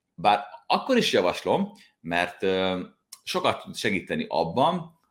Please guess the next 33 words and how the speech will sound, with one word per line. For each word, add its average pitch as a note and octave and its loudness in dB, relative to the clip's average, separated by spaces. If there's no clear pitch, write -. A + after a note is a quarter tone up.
hogy E2+ -4
meggyőzd G#2 4
azokat, G2 -4
akik D#2+ -6
bizonytalanak, D#2+ -2
hogy - -10
csatlakozzanak D#2 -4
hozzád, B1+ -4
vagy C#2 -10
sem. A#1 -6
De F2+ -2
hogyha F#2 2
egy E2 0
olyan F#3+ 4
előfizetést F2+ 0
akarsz, - -6
aminek D#2+ -4
nincs G3 -2
vége, D2 -2
egy E2+ -10
nyílt F3 2
végű F#2 0
előfizetést, D#2 -2
ahol - -2
akkor - 4
jár D#2+ 2
le D2 0
a C#2+ -4
vonás, D#2 -2
amikor D#2 -4
az D#2 -2
illető F2 0
lemondja, D2 0